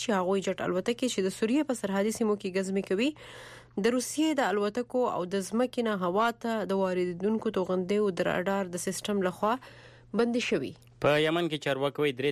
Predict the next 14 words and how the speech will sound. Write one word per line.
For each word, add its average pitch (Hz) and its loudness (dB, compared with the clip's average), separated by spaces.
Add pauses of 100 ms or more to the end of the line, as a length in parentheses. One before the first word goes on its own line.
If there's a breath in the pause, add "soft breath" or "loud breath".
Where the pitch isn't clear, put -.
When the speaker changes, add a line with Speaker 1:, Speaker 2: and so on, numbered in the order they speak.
Speaker 2:
توغندي 117 0
د 120 2
عدن 127 -2
په - -20
ښار 117 0
کې 117 -2
په 131 0
هغه 117 -2
هوټل 117 0 (160)
لګېدلې 107 0
چې 127 0 (100)
د - 2 (100)
عبدي 107 0 (200)
ربو 110 0